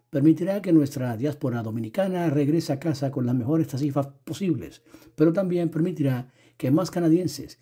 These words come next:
que viajan por turismo o negocio visiten nuestra isla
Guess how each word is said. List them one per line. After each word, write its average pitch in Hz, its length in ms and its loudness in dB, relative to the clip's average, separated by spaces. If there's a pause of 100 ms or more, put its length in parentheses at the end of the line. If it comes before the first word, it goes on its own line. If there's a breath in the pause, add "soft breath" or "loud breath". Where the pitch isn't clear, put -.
(140 soft breath)
que 127 120 -4
viajan 135 360 2
por 175 180 0
turismo 151 440 0
o 113 40 -6
negocio 165 540 0 (200 loud breath)
visiten 160 560 2
nuestra 143 360 0
isla 160 340 2